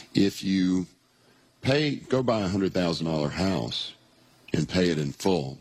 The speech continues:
the hundred thousand dollars, well, you got a hundred thousand dollars sitting there in that deal,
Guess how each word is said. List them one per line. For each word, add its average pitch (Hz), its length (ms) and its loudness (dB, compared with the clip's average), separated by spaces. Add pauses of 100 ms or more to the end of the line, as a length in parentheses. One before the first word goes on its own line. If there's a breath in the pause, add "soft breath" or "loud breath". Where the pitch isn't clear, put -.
(200)
the 71 80 -4
hundred 78 260 0
thousand 71 380 -2
dollars, 71 520 0 (1040 loud breath)
well, 98 100 4
you 107 100 4
got 127 140 2
a 104 60 -2
hundred 101 240 0
thousand 87 320 0
dollars 80 200 0
sitting 120 320 2
there 78 200 0
in 85 260 0
that 69 260 -2
deal, 92 460 0